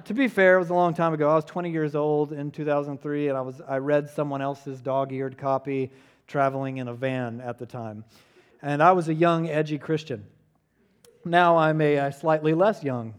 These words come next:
edgy Christian. But back in two thousand three, uh, all I remember thinking was, "Okay, sure, whatever, Reed College, whatever that is, you know."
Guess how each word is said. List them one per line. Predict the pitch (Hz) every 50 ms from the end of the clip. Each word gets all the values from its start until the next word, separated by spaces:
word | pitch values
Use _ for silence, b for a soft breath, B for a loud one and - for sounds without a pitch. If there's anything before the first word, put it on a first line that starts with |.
| - - _
edgy | - 135 127 123 123
Christian. | - - 131 113 - - 113 101 104 b b b b b b b
But | - 180 185 185 185 185 - - - _ _ _ _ _
back | 196 208 226 214
in | 196 180
two | 160 233 233
thousand | 214 214 196 180 170 170 160 -
three, | 233 285 294 240 185 170 165 175 175 b b b b b b b b _
uh, | 156 160 160 160 156
all | 165 185 226 254
I | 254 254
remember | 240 220 208 202 202 196 190 185 175
thinking | 170 - 180 180 - - 165
was, | 160 151 147
"Okay, | 156 208 - - 190 196 202 202
sure, | - - 202 220 233 196
whatever, | 160 156 180 190 156 147 156 165
Reed | 156 127 131 147 156 175 170 160
College, | - 151 165 185 170 147 147 143 143
whatever | 139 135 135 147 147 139 127
that | 131 143 156 143
is, | 131 127 139 135 135
you | 135 127
know." | 123 127 139